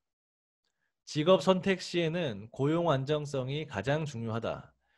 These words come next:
연봉은 높을수록 좋고 근무 시간은 길지 않아야 한다. 절대 회사에 목숨 걸지 마라.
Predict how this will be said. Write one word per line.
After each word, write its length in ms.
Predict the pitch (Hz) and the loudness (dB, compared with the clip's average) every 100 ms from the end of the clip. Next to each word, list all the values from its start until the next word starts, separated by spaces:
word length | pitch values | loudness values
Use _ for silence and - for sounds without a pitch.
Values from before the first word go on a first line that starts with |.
| _ _ _ 120 | _ _ _ -2
연봉은 560 | 139 160 175 180 180 | 0 6 6 6 4
높을수록 560 | 147 143 175 170 175 156 | 4 6 6 6 6 6
좋고 440 | 147 143 117 131 | 4 4 4 4
근무 340 | 139 135 151 175 | 0 2 4 6
시간은 500 | 160 160 156 175 180 | 8 10 10 8 2
길지 360 | - 127 127 | 2 2 6
않아야 320 | 151 101 123 120 | 6 8 4 4
한다. 500 | 135 90 - - - _ _ _ _ _ _ _ _ _ _ _ _ _ _ | 2 0 0 -8 -20 _ _ _ _ _ _ _ _ _ _ _ _ _ _
절대 560 | - 139 160 151 185 190 | 2 4 4 6 8 10
회사에 480 | 190 180 185 165 175 | 8 10 10 10 8
목숨 540 | 127 120 - 175 180 | 4 2 2 0 4
걸지 260 | 165 156 156 | 6 4 2
마라. 440 | 143 101 76 - | -2 -2 -6 -14